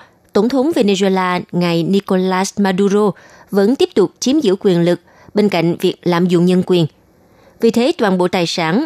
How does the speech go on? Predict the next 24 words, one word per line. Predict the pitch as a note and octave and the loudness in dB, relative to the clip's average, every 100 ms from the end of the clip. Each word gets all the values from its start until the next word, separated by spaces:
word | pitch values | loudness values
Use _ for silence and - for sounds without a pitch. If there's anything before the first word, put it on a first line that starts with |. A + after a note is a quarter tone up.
| - | -4
và | F3+ | -2
lợi | E3+ E3 E3+ | 0 0 -2
ích | F4+ - | -4 -4
về | F#3+ E3+ | -2 0
tài | E3 | 0
sản | D#3 F3 D#3+ B3 | -2 -4 -4 -2
của | A#3 | -2
chính | B3+ D4+ | -4 0
quyền | F3+ D#3 | 0 0
Venezuela | F3+ F3+ E3+ F3 E3+ E3 | 0 0 0 0 -2 -2
tại | D#3 | -2
Mỹ | E3 E3 F3+ D4+ - _ - - | 0 0 -2 -4 -10 _ -20 -2
đều | G3+ G3 | 0 2
bị | F3 F#3 | 0 0
đóng | A3 D#4 | -2 0
băng | A3+ G3+ - _ _ - | 0 0 -2 _ _ -4
và | G#3 | -2
có | G#3+ | 0
thể | C4+ F#3+ | 0 -2
không | - A3+ F#3+ | 0 0 0
được | E3+ - | -2 -2
chuyển, | F#3 D#3+ A#3 - _ | -2 0 -2 -4 _
chi | - A3 | -4 -2
trả, | F#3 D3+ F#3+ | -2 -2 -4